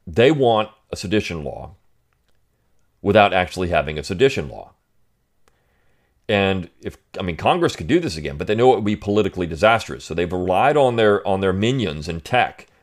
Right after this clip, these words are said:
to do this exact thing without actually having to pass any legislation to that effect. And that's why they're terrified.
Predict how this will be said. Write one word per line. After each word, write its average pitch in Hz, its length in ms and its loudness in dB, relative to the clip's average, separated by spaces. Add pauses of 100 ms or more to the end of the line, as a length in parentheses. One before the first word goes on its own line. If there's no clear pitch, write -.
to 95 100 -4
do 104 140 2
this 92 160 -4
exact 85 460 -2
thing 87 500 -2 (420)
without 104 320 4
actually 104 420 0
having 95 280 2
to - 80 -8
pass 82 340 -8
any 87 160 -4
legislation 78 640 -4
to 73 80 -6
that 69 60 -8
effect. 92 360 -2
And 82 140 -6
that's 127 220 -2
why 95 160 2
they're 73 160 -6
terrified. - 640 -4